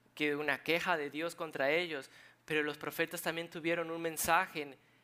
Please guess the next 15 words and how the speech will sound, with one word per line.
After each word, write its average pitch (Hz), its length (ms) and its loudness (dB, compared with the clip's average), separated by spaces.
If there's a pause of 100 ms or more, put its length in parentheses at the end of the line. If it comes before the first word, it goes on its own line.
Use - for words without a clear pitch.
(420)
esperanza. 147 920 0 (600)
En 151 160 0
medio 185 280 2
de 180 140 2
todo 190 440 2
el 160 120 4
mensaje 175 540 -2
que 175 100 -4
ellos 175 220 -4
daban, 175 320 4
también 156 260 -8
daban 170 260 0
un 165 100 -6
mensaje 160 460 -2
de, 143 220 -2